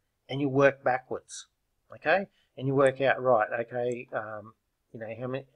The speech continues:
uh, how many hours do I need to do there? Uh, how, how long do I need to compress that? Because we're in, say, December, say we're in, uh, June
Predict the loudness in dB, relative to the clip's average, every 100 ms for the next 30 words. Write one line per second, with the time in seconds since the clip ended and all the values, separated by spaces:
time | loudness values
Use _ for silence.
0 | -10 -10 _ _ _ -6 -6 -6 -4 -4
1 | -4 -6 -6 -10 -12 -14 -8 -4 -2 0
2 | -2 -4 -20 -20 _ -8 -6 -2 2 2
3 | 2 0 2 2 -4 -6 -8 -8 _ -12
4 | -10 -6 0 4 4 2 -4 _ _ -4
5 | -4 4 4 4 2 6 6 4 0 2
6 | 0 -2 -4 6 8 8 4 2 4 6
7 | 6 6 4 0 -6 _ _ _ _ _
8 | _ _ _ _ _ _ _ _ 0 6
9 | 6 6 -2